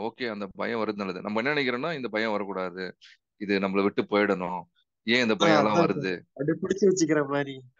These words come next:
Speaker 1: ஆ,
Speaker 2: அதை அப்படியே
Speaker 1: நீங்க
Speaker 2: பிடிச்சு
Speaker 1: இது
Speaker 2: வச்சுக்கிற
Speaker 1: மாதிரி
Speaker 2: மாதிரி.
Speaker 1: இந்த, இ-, இங்க போய் நீங்க இந்த பயம் வரக்கூடாதுன்னு சொன்னீங்கன்னாவே அது double ஆயிடும்.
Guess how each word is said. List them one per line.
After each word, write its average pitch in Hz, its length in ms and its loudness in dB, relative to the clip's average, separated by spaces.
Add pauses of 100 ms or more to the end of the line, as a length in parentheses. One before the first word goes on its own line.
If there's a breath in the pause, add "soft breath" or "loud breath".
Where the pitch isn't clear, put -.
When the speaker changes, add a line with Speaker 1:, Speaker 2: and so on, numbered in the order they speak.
(640)
Speaker 1:
ஆ, 139 80 4
Speaker 2:
அதை 139 120 4
அப்படியே 104 220 2
Speaker 1:
நீங்க 139 100 2
Speaker 2:
பிடிச்சு 131 140 2
Speaker 1:
இது 139 120 0
Speaker 2:
வச்சுக்கிற 131 40 -6
Speaker 1:
மாதிரி 160 260 2
Speaker 2:
மாதிரி. 127 140 -4
Speaker 1:
இந்த, 139 120 0
இ-, 135 440 -4
இங்க 143 160 0
போய் 180 280 0
நீங்க 147 400 0
இந்த 123 180 -2
பயம் 139 260 2
வரக்கூடாதுன்னு 143 640 0 (100)
சொன்னீங்கன்னாவே 131 560 -4
அது 101 240 -6
double 98 280 -2
ஆயிடும். 92 340 -4